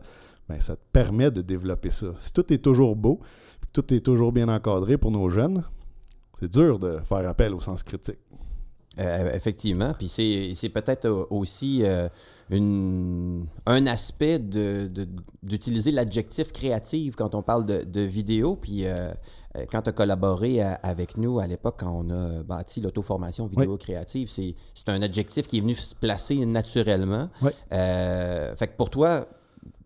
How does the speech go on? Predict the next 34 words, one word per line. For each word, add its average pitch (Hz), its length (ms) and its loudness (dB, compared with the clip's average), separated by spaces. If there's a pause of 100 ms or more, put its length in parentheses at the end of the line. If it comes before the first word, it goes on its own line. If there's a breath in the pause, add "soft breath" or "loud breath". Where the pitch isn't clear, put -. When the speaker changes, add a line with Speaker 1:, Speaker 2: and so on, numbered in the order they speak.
(240)
Speaker 2:
vidéo 113 380 2
créative, 131 1080 -2
c'est, - 280 -6 (160)
puis, 95 280 -4
euh, 80 220 -2 (340)
tu, 82 200 -10
tu 110 160 -2
le 101 60 0
vois 110 160 0
comment, 123 400 0
comme 101 340 -4 (100)
dans, 90 320 -8 (320)
intégré 104 420 0
dans 101 280 0
un 98 60 0
contexte - 360 -4
scolaire, 98 260 0
parce 95 120 -10
qu'on 98 100 -10
parlait 92 200 -6
de 98 80 -4
la 90 100 -2
vie 104 160 -4
en 95 80 -2
général, 92 380 -4
mais 107 80 -2
dans 101 100 4
Speaker 1:
Mhm. 104 60 0
Speaker 2:
un 107 60 2
contexte - 360 -4
scolaire, 95 420 -6 (300 loud breath)
si - 240 -2
on, 92 440 0
on, 80 40 -6